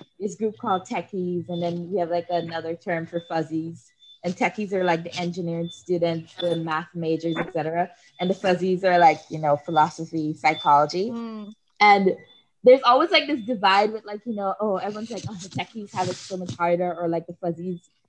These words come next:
Speaker 1: you know, the fuzzies are, like, better at this or whatever. And I think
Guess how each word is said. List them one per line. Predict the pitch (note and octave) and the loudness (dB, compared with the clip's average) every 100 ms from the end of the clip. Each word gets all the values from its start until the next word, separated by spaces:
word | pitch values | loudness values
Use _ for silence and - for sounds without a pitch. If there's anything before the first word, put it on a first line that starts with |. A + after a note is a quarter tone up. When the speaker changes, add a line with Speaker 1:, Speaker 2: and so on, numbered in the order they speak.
| _ | _
Speaker 1:
you | - F#3+ | -8 0
know, | F#3 | 0
the | F3 | 0
fuzzies | F#3 F#3+ F#3+ G3 | 0 -2 -2 -4
are, | F#3+ | -2
like, | F#3 E3 - - - _ | -2 -2 -8 -20 -20 _
better | D#3 F#3 F#3+ | 0 2 4
at | F#3 F3+ | 2 4
this | F3+ F3+ | 4 4
or | G3+ | 4
whatever. | F3 F3 G3+ | 4 4 4
And | A3 G#3 | 4 4
I | G3+ - | 4 2
think | - C4+ F#4 | 0 0 -2